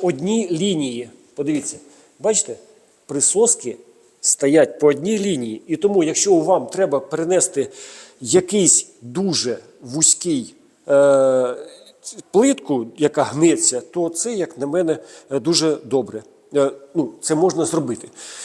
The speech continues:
Крім того, оці бокові поперечини, це єдина система, в яких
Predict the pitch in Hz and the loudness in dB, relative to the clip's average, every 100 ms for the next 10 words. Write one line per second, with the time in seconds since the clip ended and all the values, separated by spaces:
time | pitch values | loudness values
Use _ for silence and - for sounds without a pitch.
0 | - - - - - - _ - 208 294 | -14 -14 -14 -16 -16 -20 _ 0 4 6
1 | 247 - 170 113 120 - - - _ _ | 6 6 4 4 0 -4 -16 -20 _ _
2 | _ _ _ _ - - 208 - 233 269 | _ _ _ _ -12 -4 0 2 4 2
3 | 131 180 190 196 - 202 202 190 156 - | 2 0 0 -2 0 -2 2 2 2 0
4 | 123 131 - 190 202 202 151 190 151 185 | -6 -4 0 2 0 -2 -4 -2 2 4
5 | 135 123 - 143 131 - 180 254 233 160 | 4 2 0 0 -2 -2 2 4 6 4
6 | 123 120 117 156 - 233 220 | 2 -4 -4 -4 -4 -4 -4